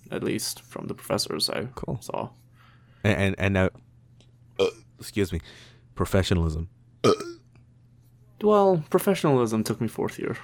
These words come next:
Speaker 1: to get, like, under-, to,
Speaker 2: So
Speaker 1: excuse me, to fully understand.
Speaker 2: So what I wanted to talk about now is, like, obviously now you've, um, you've graduated now and shit, right?
Speaker 1: Uh, graduation is later.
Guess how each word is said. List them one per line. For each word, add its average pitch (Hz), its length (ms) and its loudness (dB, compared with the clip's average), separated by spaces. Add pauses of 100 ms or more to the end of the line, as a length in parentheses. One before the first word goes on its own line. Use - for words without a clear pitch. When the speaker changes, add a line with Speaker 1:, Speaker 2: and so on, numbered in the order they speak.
Speaker 1:
to - 100 -10
get, 104 200 -2 (260)
like, 120 300 0
under-, 117 240 -4
to, - 420 -4 (560)
Speaker 2:
So 98 240 4
Speaker 1:
excuse 113 140 2
me, - 120 -6
to - 120 -12
fully 117 200 2
understand. 101 640 -4
Speaker 2:
So - 160 2
what 107 100 6
I 117 40 8
wanted 110 220 6
to 82 80 -2
talk 87 240 2
about 82 220 0
now 85 260 2
is, 80 180 -2
like, 85 180 -2
obviously 87 460 2
now 82 220 0
you've, 82 340 -2
um, 82 340 -4 (640)
you've 87 200 4
graduated 90 600 4
now 76 180 -4
and 78 100 -4
shit, 82 140 -4
right? 85 260 -2 (1080)
Speaker 1:
Uh, 156 500 2
graduation 131 880 2
is 110 440 -4
later. 107 1500 -2